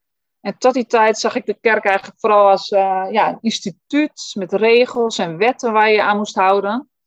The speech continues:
Maar daar zag ik echt, eh, ja, mannen en vrouwen die een relatie met Jezus Christus hadden. En daar ook hun leven door lieten beïnvloeden. En daardoor ging ik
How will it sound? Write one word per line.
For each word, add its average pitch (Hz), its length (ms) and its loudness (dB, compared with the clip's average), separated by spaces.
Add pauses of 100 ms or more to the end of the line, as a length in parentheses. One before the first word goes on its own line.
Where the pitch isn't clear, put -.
(380)
Maar 185 140 -6
daar 233 220 0
zag 294 180 -6
ik 269 120 -4
echt, 247 260 -4
eh, 220 160 4
ja, 220 120 4
mannen 226 360 2
en 196 100 -4
vrouwen 233 480 0
die 208 180 -4
een 196 140 2
relatie 202 600 0
met 180 180 -4
Jezus 202 400 2
Christus 233 380 0
hadden. 196 400 -2 (380)
En 202 140 -6
daar 226 180 2
ook 247 120 2
hun 220 200 2
leven 233 360 2
door 165 140 2
lieten 170 220 -4
beïnvloeden. 156 720 -8 (1000)
En 190 140 -8
daardoor 247 260 2
ging 262 200 -2
ik 247 120 -4